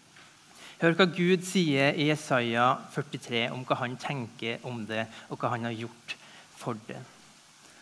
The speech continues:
Og nå så sier Herren, som skapte deg, Jakob, som formet deg, Israel: «Vær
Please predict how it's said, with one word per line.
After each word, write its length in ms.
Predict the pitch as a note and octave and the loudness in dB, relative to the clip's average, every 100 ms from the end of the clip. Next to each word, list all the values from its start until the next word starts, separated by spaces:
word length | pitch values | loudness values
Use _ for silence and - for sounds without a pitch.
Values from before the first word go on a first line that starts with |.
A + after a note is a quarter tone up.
| - | -6
Og 80 | C#3 | -2
nå 220 | D3 D#3 F#3 G3+ - - - - - - | 2 6 6 6 0 -14 -20 -20 -18 -8
så 300 | - E3 D#3+ D#3+ | -2 2 4 2
sier 320 | - C#3+ C3+ | 2 2 4
Herren, 460 | D3+ B2+ A#2 A2+ A2 A2+ - - - - - - | 2 2 0 -2 -4 -10 -20 -20 -20 -20 -20 -12
som 160 | - | -4
skapte 560 | C#3+ - - F#3 - - | -4 -2 0 0 -2 -2
deg, 220 | C3+ D3+ | 2 4
Jakob, 400 | C#3 A#2 - C#3+ - - - - | 4 4 -2 -10 -10 -20 -18 -16
som 160 | - D#3+ | -4 -4
formet 640 | D3+ - G3+ E3+ C#3+ A#2+ - | -2 6 6 6 2 0 2
deg, 300 | D3 D3 D#3 - | 4 4 2 0
Israel: 540 | C3+ B2+ - B2+ B2 B2+ - - - - - - - - - - - - - - - - | -2 -2 -4 -2 -2 -4 -12 -20 -20 -20 -20 -20 -20 -20 -20 -20 -20 -20 -20 -20 -16 -8
«Vær 380 | C#3 D#3 E3+ | 4 10 10